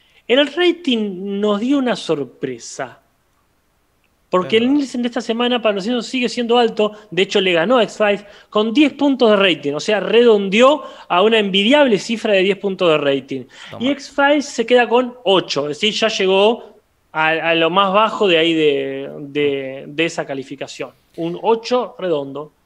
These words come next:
Speaker 2: Y Leandro Coria, quien, quien es quien nos da esta información y a quien se lo agradecemos profundamente, agrega que el capítulo de X-Files de esa semana fue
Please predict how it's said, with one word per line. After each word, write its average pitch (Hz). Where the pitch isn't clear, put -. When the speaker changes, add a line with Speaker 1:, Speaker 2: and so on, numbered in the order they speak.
Speaker 2:
Y 143
Leandro 151
Coria, 147
quien, 113
quien 113
es 120
quien 127
nos 120
da 147
esta 131
información 120
y 107
a 107
quien 110
se 113
lo 113
agradecemos 110
profundamente, 135
agrega 156
que 131
el 127
capítulo 143
de 147
X-Files 147
de 139
esa 135
semana 143
fue 147